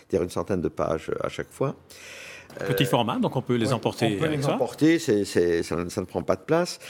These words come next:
Speaker 1: Euh, et alors, soit ce sont des nouvelles, par exemple, euh, ou bien alors ce sont des parties d'œuvres.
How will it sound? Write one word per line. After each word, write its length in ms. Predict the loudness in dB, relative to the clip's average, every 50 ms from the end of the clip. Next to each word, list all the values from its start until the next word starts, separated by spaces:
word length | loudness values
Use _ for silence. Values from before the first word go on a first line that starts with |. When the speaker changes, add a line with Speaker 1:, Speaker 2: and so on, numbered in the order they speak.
| -14 -14 -16 -16 -12 -4 0
Speaker 1:
Euh, 500 | 2 2 4 4 4 2 4 4 2 2 4
et 240 | 4 4 4 4 4 2
alors, 200 | 2 0 0 0
soit 260 | 4 4 4 4 2
ce 60 | -2
sont 220 | -2 0 2 4 4
des 80 | 4
nouvelles, 420 | 4 4 2 4 4 4 4 2 0
par 200 | 0 2 2 2
exemple, 600 | 0 0 0 0 0 0 0 0 0 -2 -2 -2 -4 -12 -20 -20 -20 -12 -4 -2
euh, 80 | -2 0 2
ou 140 | 2 2 2
bien 260 | 2 2 2 2 2
alors 160 | 2 0 -2
ce 100 | -2 -6
sont 160 | -4 0 2
des 100 | 2 2
parties 340 | 2 0 -2 -2 0 -2 0
d'œuvres. 420 | 2 4 4 4 2 0 -2 -6